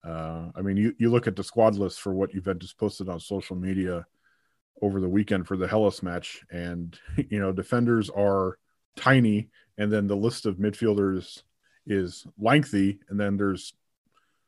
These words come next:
four forwards, and two of them were youth, youth players. So it, it's just, <laughs> it's just a, a situation where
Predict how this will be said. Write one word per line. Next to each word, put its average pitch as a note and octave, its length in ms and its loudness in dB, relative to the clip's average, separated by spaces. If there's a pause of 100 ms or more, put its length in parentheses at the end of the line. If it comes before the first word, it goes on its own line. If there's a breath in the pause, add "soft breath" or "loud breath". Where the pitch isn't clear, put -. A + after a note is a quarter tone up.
(720)
four D3+ 300 10
forwards, C3 580 6
and G#2+ 180 -2
two C#3 180 6
of B2 100 6
them A2+ 260 4
were G2+ 420 4 (160)
youth, A#2 360 0 (160)
youth A#2 220 2
players. D2+ 460 -8 (180)
So G2 400 0 (1040 soft breath)
it, B2+ 380 4
it's C#3 200 6
just, - 400 4
<laughs> - 220 10 (200)
it's A#2+ 280 0
just A#2+ 300 -2
a, G#2+ 260 2
a G#2 40 -4
situation G2+ 600 -2
where F#2 340 -2